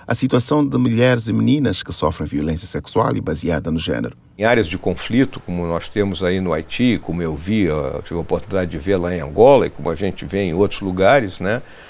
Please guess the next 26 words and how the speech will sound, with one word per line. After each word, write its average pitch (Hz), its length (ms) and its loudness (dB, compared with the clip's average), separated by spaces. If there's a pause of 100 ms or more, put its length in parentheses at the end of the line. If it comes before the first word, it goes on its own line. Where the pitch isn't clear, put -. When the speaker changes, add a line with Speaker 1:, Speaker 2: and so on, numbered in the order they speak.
(240)
Speaker 2:
ah, 98 360 0 (120)
os - 100 -10
que - 140 -6
mais 135 260 4
sofrem 139 540 4
são 104 460 2
as 98 120 2
mulheres, 117 540 6
as 95 140 0
crianças, 104 640 0
os 95 180 -6
idosos, 113 640 4 (420)
e 110 140 0
é 117 160 2
óbvio 113 380 6
que - 80 0
a 107 60 4
presença 107 640 0
de 92 120 -2
mulheres 92 420 2
nessa 98 260 -2
questão 101 440 -2
ligada 87 720 4
aos 85 180 -2
direitos 92 420 0
humanos 98 480 -2